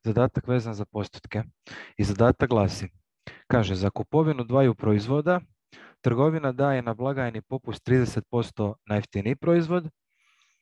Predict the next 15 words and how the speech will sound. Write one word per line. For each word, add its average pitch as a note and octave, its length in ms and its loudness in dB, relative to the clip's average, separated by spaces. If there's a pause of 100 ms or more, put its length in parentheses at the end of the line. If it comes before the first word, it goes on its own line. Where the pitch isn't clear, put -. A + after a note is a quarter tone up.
Kupac E3 420 2
je C3+ 80 2
dva D3 240 0
proizvoda B2+ 680 0 (120)
uz A#2 160 -16
taj C3+ 200 4
popust - 480 -8
platio B2 520 0 (180)
tristo C#3+ 280 -4
sedamdeset B2 600 -6
četiri B2+ 320 -4
zarez A#2 380 -2
dvadeset A2+ 460 -4 (140)
tri A2+ 180 0
kune. G2 380 -10